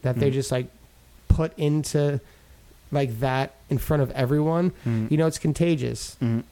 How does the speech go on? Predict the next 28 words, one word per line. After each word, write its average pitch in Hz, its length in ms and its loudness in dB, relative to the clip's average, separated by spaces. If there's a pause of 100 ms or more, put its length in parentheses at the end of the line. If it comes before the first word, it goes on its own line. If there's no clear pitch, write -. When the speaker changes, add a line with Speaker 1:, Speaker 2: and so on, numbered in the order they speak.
(180)
Speaker 1:
And 143 340 2
so 156 220 2
I 147 100 4
think 156 300 -2
those 151 580 0
kind 160 260 0
of 147 80 0
people 160 300 0
are 139 80 4
the 131 100 0
key 151 220 0
people 151 300 0
that 127 260 0 (420)
get 143 200 -2
people 139 240 2
excited 127 460 -2
about 151 300 -2
it 160 240 -2
and 143 100 0
Speaker 2:
Mm-hmm. - 100 2
Speaker 1:
get 107 120 0
people 135 360 0
wanting 135 240 2
to 131 80 0
do 131 100 0
Speaker 2:
Yeah. 147 180 4
Speaker 1:
it. 165 120 2
And 143 100 0